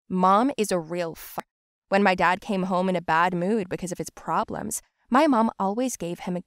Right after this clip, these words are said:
good advice. It was the only reason Dad was able to get a career advancement in his job.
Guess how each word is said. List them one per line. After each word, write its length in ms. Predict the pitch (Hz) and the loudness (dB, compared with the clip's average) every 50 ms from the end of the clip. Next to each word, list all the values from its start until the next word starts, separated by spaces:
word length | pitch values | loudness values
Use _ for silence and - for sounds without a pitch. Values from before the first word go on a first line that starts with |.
| _ | _
good 160 | - 165 170 | -4 -4 -4
advice. 320 | 196 - 196 - - 165 151 - _ _ _ _ _ _ _ _ | -4 -8 -10 -6 -6 -8 -8 -8 _ _ _ _ _ _ _ _
It 160 | 339 - - | -4 0 0
was 140 | 359 302 - | 0 0 0
the 160 | 262 226 208 | -2 0 2
only 320 | 220 247 269 277 269 247 | 2 2 2 0 0 -2
reason 420 | 202 190 202 226 262 - 175 165 180 | -2 -4 -6 -6 -4 -4 -4 -2 0
Dad 240 | - 175 180 190 | 2 2 2 2
was 120 | 208 202 - | 0 -2 -4
able 200 | 185 185 185 180 | -4 -4 -4 -6
to 60 | - | -4
get 180 | - 180 190 196 | -2 -2 -2 -2
a 80 | 175 | -4
career 400 | - - 185 160 170 180 247 320 | -6 -10 -10 -6 -4 -2 -2 -2
advancement 640 | 339 165 - - 156 147 147 160 - - 180 185 214 - - | -2 -4 -4 -6 -6 -6 -6 -6 -4 -4 -4 -4 -4 -4 -4
in 100 | 190 180 | -4 -2
his 160 | 180 175 - | -2 -4 -4
job. 160 | - 185 175 | -6 -6 -8